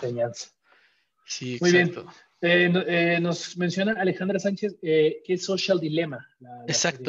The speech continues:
Speaker 1: serie de la que hablas.
Speaker 2: Es, es muy buen, es muy buena, es una muy buena, este,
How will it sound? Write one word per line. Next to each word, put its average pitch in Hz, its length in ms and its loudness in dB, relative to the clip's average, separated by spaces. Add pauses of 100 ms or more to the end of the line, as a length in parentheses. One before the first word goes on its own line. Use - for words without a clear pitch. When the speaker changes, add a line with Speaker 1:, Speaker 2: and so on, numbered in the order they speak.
Speaker 1:
serie - 20 -8
de 120 60 -10
la 117 100 -12
que 143 100 -12
hablas. 120 220 -10
Speaker 2:
Es, 170 180 -6
es 175 240 -8
muy 190 140 -2
buen, 170 360 -2
es 180 200 -8
muy 208 480 -2
buena, 165 480 -4 (960)
es 190 220 -4
una 170 160 -2
muy 151 200 -4
buena, 131 420 -6
este, 120 800 -10